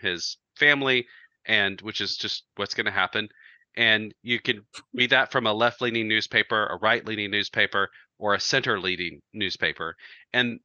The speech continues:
and then you could see just, just in the headlines alone, you can see a,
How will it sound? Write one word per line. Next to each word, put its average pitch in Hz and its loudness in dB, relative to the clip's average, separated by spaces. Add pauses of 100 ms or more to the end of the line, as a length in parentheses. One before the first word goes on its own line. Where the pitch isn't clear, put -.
(240)
and 139 2
then 175 2
you 185 0
could 151 -4
see 185 0
just, 185 0
just 202 0
in 165 0
the - 2
headlines 139 2
alone, 107 0
you 107 -14
can 123 -8
see 175 0
a, 101 0